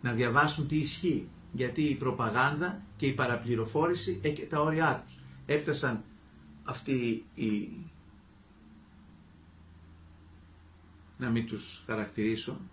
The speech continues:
«Θου, Κύριε, φυλακή το στόματί μου», να διαφημίζουν την παρέλασή τους στις παρελάσεις περηφάνειας, όπως λένε, βγάζοντας μια φύσα ενάντια στην Ορθοδοξία, γιατί η Ορθοδοξία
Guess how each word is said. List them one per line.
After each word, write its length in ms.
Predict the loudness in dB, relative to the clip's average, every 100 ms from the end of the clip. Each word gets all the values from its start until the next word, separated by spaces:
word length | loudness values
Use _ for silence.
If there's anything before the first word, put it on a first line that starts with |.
| -20 -20 -20 -20 -4
«Θου, 160 | -2
Κύριε, 300 | 0 2 2
φυλακή 440 | 0 -2 -4 -2 -4
το 120 | -6
στόματί 480 | -4 -2 -2 -2 -2
μου», 180 | -4 -8 -14 -20 -20 -20 -20 -20 -20 -20 -4
να 140 | 2 6
διαφημίζουν 600 | 6 6 4 6 6 4
την 140 | 2
παρέλασή 640 | 4 4 6 4 2 0
τους 160 | 0 -4
στις 480 | -4 -4 -6 -8 -16 -20 -8
παρελάσεις 580 | 0 2 4 4 2 0
περηφάνειας, 640 | 2 2 4 4 4 0 -4
όπως 280 | -6 -6 -2
λένε, 360 | 0 0 -4 -10 -20 -20 -20 -20 -20 -20 -20 -20 -20 -20 -20 -20 -20 -20 -20 -20 -20 -20 -20 -20 -20 -4
βγάζοντας 460 | 2 4 4 2 4
μια 200 | 2 2
φύσα 580 | 4 4 4 2 -2 -10 -20 -20 -8
ενάντια 560 | 2 8 10 10 10 6
στην 160 | 6 0
Ορθοδοξία, 640 | 0 2 2 2 4 6
γιατί 240 | 4 4
η 80 | 2
Ορθοδοξία 720 | 2 2 2 2 2 2 2